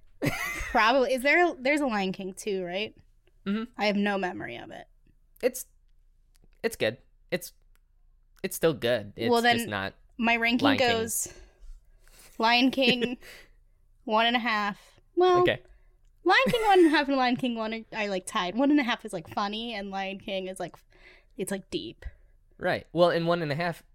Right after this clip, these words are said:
Speaker 1: it's, it's one and a half, but it doesn't happen in between one and two.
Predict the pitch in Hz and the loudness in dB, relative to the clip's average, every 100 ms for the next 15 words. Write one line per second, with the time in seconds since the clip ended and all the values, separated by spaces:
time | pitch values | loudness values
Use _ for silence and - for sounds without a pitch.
0 | _ 143 143 - - 139 139 165 131 117 | _ -6 -6 -10 -10 -8 -4 -2 -2 -2
1 | 139 131 - 113 104 127 127 120 120 107 | -2 -2 -4 -4 -2 -4 -2 -6 -6 -6
2 | - 117 110 98 - 104 117 98 92 101 | -8 -10 -10 -12 -12 -8 -8 -8 -10 -6
3 | 107 101 95 95 - 123 | -6 -6 -10 -14 -6 -4